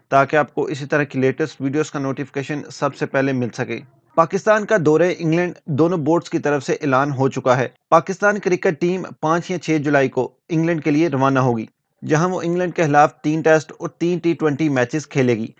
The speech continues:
इस वीडियो में पाकिस्तान और इंग्लैंड के दरमियान होने वाली सीरीज के शेड्यूल पर बात करूंगा। दोस्तों, पाकिस्तान और इंग्लैंड के दरमियान पहले टेस्ट सीरीज खेली जाएगी, जहां पाकिस्तान बामुकाबला इंग्लैंड। पहला टेस्ट मैच तीस जुलाई से शुरू होगा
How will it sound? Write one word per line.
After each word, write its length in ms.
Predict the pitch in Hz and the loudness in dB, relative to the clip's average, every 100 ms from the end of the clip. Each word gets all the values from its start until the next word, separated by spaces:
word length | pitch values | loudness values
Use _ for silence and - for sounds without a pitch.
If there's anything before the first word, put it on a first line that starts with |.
| _ _ | _ _
इस 160 | 156 131 | -10 -2
वीडियो 260 | 143 143 151 | 2 4 2
में 140 | 156 | 0
पाकिस्तान 640 | - 127 147 135 147 147 | 0 -2 -2 -2 0 0
और 160 | - 151 | -2 -2
इंग्लैंड 280 | 151 160 143 | -2 -2 -2
के 100 | 156 | 0
दरमियान 360 | 135 143 151 | 0 0 0
होने 220 | 147 147 151 | 0 0 0
वाली 200 | 160 147 | 0 0
सीरीज 340 | - 143 147 | -2 -2 -2
के 160 | - 160 | -4 -4
शेड्यूल 320 | 147 127 139 | -2 -2 0
पर 160 | 147 147 | 0 2
बात 280 | 131 127 - | 4 4 4
करूंगा। 380 | 127 120 117 - _ _ - | -4 -2 -4 -6 _ _ -2
दोस्तों, 320 | 147 202 226 | 2 2 2
पाकिस्तान 580 | - 151 151 170 185 190 | 2 0 0 -6 -4 -6
और 140 | - 160 | -2 -2
इंग्लैंड 280 | 170 180 | -2 -2
के 80 | 175 | -2
दरमियान 400 | 156 147 151 160 | -2 -2 -2 -4
पहले 280 | - 147 165 | -2 -2 -2
टेस्ट 360 | 143 156 160 - - | 0 0 -2 -6 -10
सीरीज 320 | 151 143 147 | -4 -2 -2
खेली 260 | - 135 127 | 0 0 2
जाएगी, 360 | 123 120 113 - _ 135 | 2 2 -2 -16 _ -4
जहां 240 | 139 147 | -2 0
पाकिस्तान 680 | 139 131 123 147 151 151 147 - | 0 0 0 -6 -2 -2 -4 -4
बामुकाबला 600 | 139 143 147 - 135 139 - | 4 4 4 0 0 0 -2
इंग्लैंड। 320 | 151 139 127 - - | -2 -2 -4 -6 -4
पहला 240 | 165 175 196 | 0 0 2
टेस्ट 300 | 185 165 160 | 0 -2 -2
मैच 300 | 160 165 - _ - | 0 0 -4 _ -6
तीस 220 | 160 160 | -4 -4
जुलाई 280 | - 143 143 | 0 2 2
से 140 | 135 160 | -2 -6
शुरू 240 | 139 135 | -2 0
होगा 320 | 127 117 110 | 0 0 -2